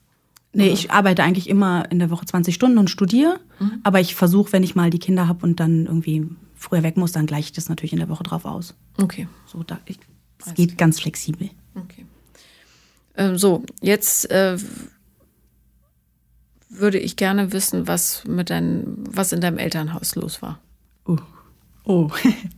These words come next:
Speaker 1: Ähm, viel. Mein, ich bin Scheidungskind.
Speaker 2: Mhm.
Speaker 1: Ich war fünf.
Speaker 2: Hast du Geschwister?
Speaker 1: Zwei. Mhm.
Speaker 2: Bist du in der Mitte?
Speaker 1: Nee, ich bin die Älteste.
Speaker 2: Mhm.
Speaker 1: Ähm, was war in meinem Elternhaus los?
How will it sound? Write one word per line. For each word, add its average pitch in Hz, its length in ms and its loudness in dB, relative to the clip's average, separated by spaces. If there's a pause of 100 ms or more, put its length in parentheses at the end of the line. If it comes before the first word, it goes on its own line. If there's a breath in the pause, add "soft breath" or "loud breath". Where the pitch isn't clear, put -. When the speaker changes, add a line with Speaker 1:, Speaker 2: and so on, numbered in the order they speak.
(840 soft breath)
Speaker 1:
Ähm, 170 680 4 (540)
viel. 190 300 6
Mein, 180 260 0
ich - 100 -10
bin 214 80 4
Scheidungskind. 277 640 2 (140)
Speaker 2:
Mhm. 208 240 -4 (260)
Speaker 1:
Ich - 140 -16
war 180 80 2
fünf. 285 420 4 (480 soft breath)
Speaker 2:
Hast 196 160 -2
du 202 40 -4
Geschwister? 220 500 -4 (100)
Speaker 1:
Zwei. 190 420 -2 (920)
Mhm. 190 480 2
Speaker 2:
Bist 196 180 -8
du - 60 -8
in 185 160 -2
der 190 80 0
Mitte? 262 320 -4 (420)
Speaker 1:
Nee, 208 140 6
ich 302 100 0
bin 226 80 4
die 185 80 4
Älteste. 156 380 -8 (100)
Speaker 2:
Mhm. 233 360 -6 (920 soft breath)
Speaker 1:
Ähm, 196 680 6 (1400)
was 175 160 -12
war 196 80 -4
in 185 80 0
meinem 185 140 0
Elternhaus 190 480 2
los? 180 320 -4